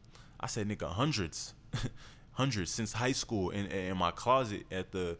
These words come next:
fucking apartment on the east side of, of Vegas, to, to going to Arizona, to, to working in L A, in Burbank, to, to every studio I've ever been at, I've recorded hundreds of people. He said, "It ain't no fucking different."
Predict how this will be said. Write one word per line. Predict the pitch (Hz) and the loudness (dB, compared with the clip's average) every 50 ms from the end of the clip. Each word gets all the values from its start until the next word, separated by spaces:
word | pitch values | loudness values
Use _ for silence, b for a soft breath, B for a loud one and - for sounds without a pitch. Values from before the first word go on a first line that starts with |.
| B B | B B
fucking | B - 123 - 120 98 | B -2 -2 0 0 -2
apartment | 87 82 - - - 127 131 95 101 90 80 | -2 -2 -2 0 2 2 2 2 2 -2 -2
on | 87 92 90 | -2 -2 -2
the | - - | -2 -2
east | 120 113 - | -4 -2 -2
side | - 104 107 110 104 | 0 0 2 2 2
of, | 95 92 - | 0 -2 -2
of | - 95 87 | 0 -2 0
Vegas, | 85 85 113 127 135 104 85 80 76 - - - B B B B B B B B B B - | 2 2 4 4 4 2 0 -4 -6 -8 -12 -14 B B B B B B B B B B -6
to, | - - 98 87 82 76 | -2 0 2 2 2 0
to | - - 101 90 82 76 67 - - - - - - | -2 -2 -2 0 0 -2 -4 -6 -10 -18 -20 -12 -4
going | - 107 110 117 113 | 0 2 2 4 4
to | 107 90 | 4 4
Arizona, | 107 113 110 104 92 107 117 123 113 101 92 | 4 4 4 4 4 4 4 4 4 4 2
to, | 82 - - 95 87 85 82 | 0 -2 -2 0 0 0 -2
to | - - | -2 0
working | 87 101 113 113 - 110 104 | 0 2 2 2 0 0 0
in | 98 92 | 0 2
L | 87 98 104 104 104 113 | 2 4 4 4 4 4
A, | 120 110 92 80 - B B B B B B B B - - - - - | 4 4 2 0 -4 B B B B B B B B -20 -20 -20 -12 -6
in | - 92 87 | -4 -2 0
Burbank, | - 110 123 123 107 110 101 90 78 - | 4 4 4 4 4 2 0 0 -2 -4
to, | - - 95 87 80 76 76 | -4 -2 -2 0 -2 -2 -4
to | - - - | -4 -2 2
every | - 131 139 143 | 2 4 4 4
studio | 139 - - 143 135 131 127 | 2 2 0 2 4 4 4
I've | 123 120 | 4 4
ever | 127 123 120 107 | 2 2 0 0
been | 90 117 127 131 123 | 0 2 2 2 4
at, | 101 90 | 4 4
I've | 110 123 123 | 4 4 2
recorded | 123 - - 120 110 95 90 87 | -2 -4 -2 0 0 0 0 0
hundreds | 107 135 143 131 113 98 | 0 0 0 0 0 -2
of | 98 90 | -4 -4
people. | - 101 90 87 - 78 78 - B B B B B B B B B | -2 -4 -4 -4 -6 -8 -10 -10 B B B B B B B B B
He | - 135 135 | -2 -2 0
said, | - - 113 98 | 0 0 0 0
"It | 104 117 | 2 2
ain't | 123 113 95 90 | 2 0 0 0
no | 90 95 113 120 117 | 0 2 2 0 0
fucking | 107 - 120 113 107 - 107 98 | 0 0 0 0 0 -2 -4 -2
different." | 87 98 90 - - - - | -2 -2 -2 -4 -6 -16 -18